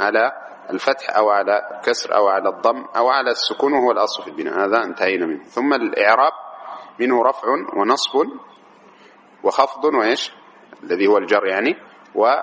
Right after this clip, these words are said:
وجزم. فالرفع والنصب مشتركين بين الأسماء والأفعال، والأسماء اختصت بالجر بينما اختصت الأفعال بالإيش؟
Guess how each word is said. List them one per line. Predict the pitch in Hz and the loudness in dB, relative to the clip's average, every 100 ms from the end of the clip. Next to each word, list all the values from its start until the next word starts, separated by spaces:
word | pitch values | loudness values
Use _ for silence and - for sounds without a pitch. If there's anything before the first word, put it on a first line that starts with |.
| - | 0
وجزم. | 117 110 104 - - - - - - - - - - | 0 0 -2 -4 -16 -20 -20 -16 -16 -16 -20 -20 -12
فالرفع | - 107 147 - | -2 2 2 2
والنصب | 131 117 151 - - - - - - - | 0 0 -2 -4 -10 -18 -20 -20 -18 -8
مشتركين | - 113 - 131 127 | -2 -2 0 0 2
بين | 113 107 | 2 2
الأسماء | 95 - 117 110 107 113 - - - - - - - - 123 | 0 0 0 2 2 2 -2 -16 -20 -20 -20 -20 -20 -4 0
والأفعال، | 123 117 87 85 - - - - - - - 101 | 2 0 0 -4 -6 -18 -20 -20 -20 -20 -4 2
والأسماء | 120 135 - 110 - 135 | 4 2 0 -2 0 0
اختصت | 123 - 135 - 113 | -2 -2 -2 0 -2
بالجر | - 110 123 - 104 104 127 156 | 0 0 0 -2 -2 2 2 2
بينما | 131 123 113 131 147 | 0 0 2 0 0
اختصت | 104 - 131 - - | -4 -2 -2 -4 -2
الأفعال | 92 - 110 110 | 0 2 0 0
بالإيش؟ | 101 110 - | 0 0 -2